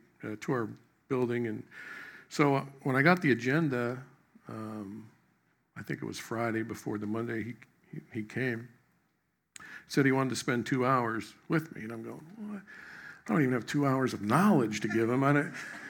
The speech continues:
<laughs> two hours." And, uh, so, uh, that morning, I see him, and we s-, we're, we're talking, and, and, uh, he said, "Yeah,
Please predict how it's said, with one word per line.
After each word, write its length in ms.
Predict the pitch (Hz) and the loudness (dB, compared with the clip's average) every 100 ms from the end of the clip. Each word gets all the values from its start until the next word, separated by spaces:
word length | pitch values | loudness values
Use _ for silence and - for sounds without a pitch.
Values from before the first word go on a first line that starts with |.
| - | -14
<laughs> 480 | - - - - - | -16 -16 -12 -12 -6
two 200 | 202 156 | -2 2
hours." 580 | 170 196 120 107 - - - - - - - - - - - - - - - - | 4 4 2 -2 -8 -12 -16 -20 -20 -20 -20 -20 -20 -20 -20 -16 -14 -14 -14 -4
And, 300 | 127 131 127 | 0 2 4
uh, 180 | 127 117 123 - _ _ _ _ _ _ - _ _ - _ _ - - - - _ - _ | 2 0 -6 -16 _ _ _ _ _ _ -20 _ _ -20 _ _ -20 -20 -20 -20 _ -20 _
so, 400 | - 180 160 156 - - | 0 4 6 4 -2 -4
uh, 300 | 127 117 120 | -2 -2 2
that 220 | 151 170 | 4 6
morning, 640 | 156 170 147 143 180 180 - | 6 6 6 6 2 -6 -8
I 60 | 120 | -8
see 280 | 117 127 123 | -4 0 0
him, 200 | 143 139 | 0 0
and 120 | 120 | -4
we 100 | 117 | -6
s-, 200 | 110 - 233 | -8 -12 -12
we're, 140 | 123 117 | -10 -8
we're 100 | 123 | -8
talking, 420 | 117 127 127 127 127 | -6 -4 -4 -4 -8
and, 180 | 127 | -8
and, 340 | 120 117 113 113 | -8 -8 -6 -6
uh, 220 | 110 107 135 _ _ _ _ _ _ _ _ _ _ _ _ _ _ _ - | -6 -8 -12 _ _ _ _ _ _ _ _ _ _ _ _ _ _ _ -2
he 80 | 139 | 0
said, 220 | 139 143 | 2 6
"Yeah, 320 | 175 151 | 6 6